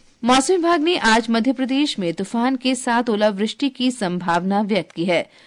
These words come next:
विभाग ने बताया है कि आज हिमाचल प्रदेश, उत्तराखंड, पंजाब, हरियाणा, चंडीगढ़, दिल्ली, उत्तर प्रदेश और राजस्थान में छिटपुट बारिश होने की आशंका है। राष्ट्रीय राजधानी दिल्ली और इसके आसपास के विभिन्न हिस्सों में हल्की से मध्यम बारिश हुई है,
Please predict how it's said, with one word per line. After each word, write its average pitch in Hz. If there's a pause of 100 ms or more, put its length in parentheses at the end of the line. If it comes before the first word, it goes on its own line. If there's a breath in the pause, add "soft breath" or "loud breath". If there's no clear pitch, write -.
(140)
विभाग 247
ने 262
बताया 180
है 208
कि 202
आज 170
हिमाचल 180
प्रदेश, 170
उत्तराखंड, 180 (300 loud breath)
पंजाब, 254
हरियाणा, 185
चंडीगढ़, 175 (320 soft breath)
दिल्ली, 262
उत्तर 214
प्रदेश 185
और 196
राजस्थान 175
में 214
छिटपुट 254
बारिश 170
होने 202
की 180 (280 loud breath)
आशंका 185
है। 180 (480 soft breath)
राष्ट्रीय 254
राजधानी 277
दिल्ली 247
और 339
इसके 254
आसपास 196
के 220
विभिन्न 180
हिस्सों 220
में 247
हल्की 202
से 208
मध्यम 185
बारिश 175
हुई 214
है, 294